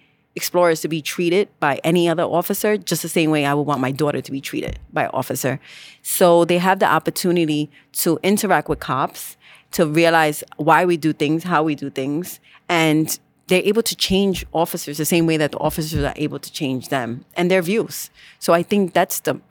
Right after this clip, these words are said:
overall benefit. The overall benefit is that the, the youth is the future, and we have to let them know what,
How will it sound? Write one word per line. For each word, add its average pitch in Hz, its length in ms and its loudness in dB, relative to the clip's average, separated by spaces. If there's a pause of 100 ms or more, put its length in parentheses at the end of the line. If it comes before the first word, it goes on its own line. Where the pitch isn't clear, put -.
overall 160 420 2
benefit. 107 500 -12 (120)
The 131 80 -4
overall 185 260 2
benefit 170 460 0
is 156 200 -4
that 143 300 -2 (680)
the, 160 120 0 (100)
the 160 140 2
youth 180 300 0
is 175 160 -2
the 156 80 0
future, - 480 -8 (320)
and 143 480 0
we 165 180 -2
have 180 260 0
to 170 100 -2
let 156 160 2
them 156 160 2
know 156 360 2 (300)
what, 156 400 4